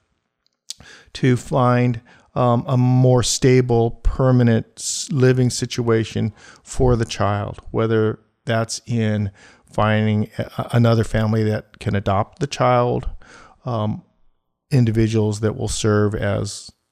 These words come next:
guardians for the child, or a different, uh, long-term permanent living arrangement.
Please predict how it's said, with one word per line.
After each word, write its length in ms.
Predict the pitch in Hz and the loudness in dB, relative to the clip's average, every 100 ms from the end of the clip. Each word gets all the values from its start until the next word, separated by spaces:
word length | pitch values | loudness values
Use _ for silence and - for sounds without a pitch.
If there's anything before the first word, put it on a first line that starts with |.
| _ | _
guardians 500 | 117 120 127 139 131 | 0 2 4 4 4
for 180 | - 131 | 0 -4
the 80 | 117 | -4
child, 720 | - 107 107 110 110 127 - - - - - _ | -2 -2 0 -2 -6 -12 -14 -20 -20 -20 -20 _
or 400 | 143 131 123 123 | 0 2 2 2
a 100 | 135 | 2
different, 520 | 123 139 - 117 110 _ - - | 2 0 2 0 0 _ -8 -4
uh, 220 | 117 123 | -4 -2
long-term 1080 | 135 127 123 123 120 117 - 120 117 107 107 | 0 4 6 6 4 0 0 2 2 2 0
permanent 520 | - 120 110 107 - | 0 2 2 0 -2
living 320 | 107 104 107 | -4 -2 0
arrangement. 600 | 95 104 110 104 - 110 | 0 2 0 -2 -10 -12